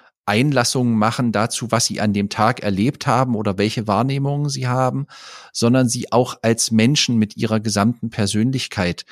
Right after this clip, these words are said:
in die Öffentlichkeit treten, im wahrsten Sinne des Wortes sichtbar werden mit einem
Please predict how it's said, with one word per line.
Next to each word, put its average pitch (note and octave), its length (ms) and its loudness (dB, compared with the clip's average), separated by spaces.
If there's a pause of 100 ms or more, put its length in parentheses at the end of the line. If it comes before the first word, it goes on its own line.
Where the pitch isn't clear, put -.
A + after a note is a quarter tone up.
(220)
in A2 120 2
die G#2+ 200 -4
Öffentlichkeit - 720 -4
treten, F#2 320 -4
im F#2+ 200 0
wahrsten A#2 380 2
Sinne A#2+ 240 0
des A2 240 -4
Wortes G#2+ 460 0 (520)
sichtbar B2 760 0
werden F#2+ 340 0
mit A2+ 280 -4
einem G#2+ 480 -2